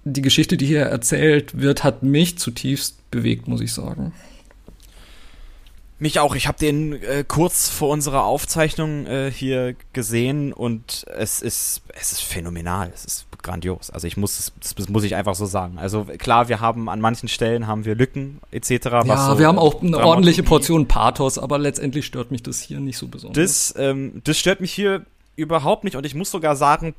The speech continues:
Speaker 2: Pathos, ja, aber ein Glück kein, ähm, patriotischer Pathos,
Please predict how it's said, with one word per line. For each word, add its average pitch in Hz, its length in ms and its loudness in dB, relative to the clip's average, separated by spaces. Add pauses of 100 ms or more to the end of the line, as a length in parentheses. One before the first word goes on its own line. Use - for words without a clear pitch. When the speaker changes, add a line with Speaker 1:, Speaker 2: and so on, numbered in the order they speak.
Speaker 2:
Pathos, - 1000 -2 (340)
ja, 139 640 2 (180)
aber 151 300 2
ein 156 240 -2
Glück 170 220 -6
kein, 147 540 -4
ähm, 139 720 -10 (360)
patriotischer 143 640 2
Pathos, 113 580 -2